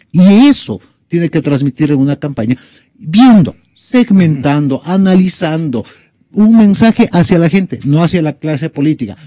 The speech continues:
Las campañas no es para que sus amigos y sus seres cercanos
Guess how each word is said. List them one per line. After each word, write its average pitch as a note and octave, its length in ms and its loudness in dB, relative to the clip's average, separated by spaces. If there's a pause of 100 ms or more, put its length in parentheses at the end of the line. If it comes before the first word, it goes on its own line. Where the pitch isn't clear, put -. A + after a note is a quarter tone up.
(180)
Las E3 200 -8
campañas F#3 480 -6
no G3 80 -4
es G3 120 -6
para D#3 260 -6
que - 260 -8
sus D3 320 -8
amigos C#3+ 640 -4 (360)
y B2+ 120 -2
sus B2 640 -6
seres E3+ 280 -4
cercanos C#3+ 560 -4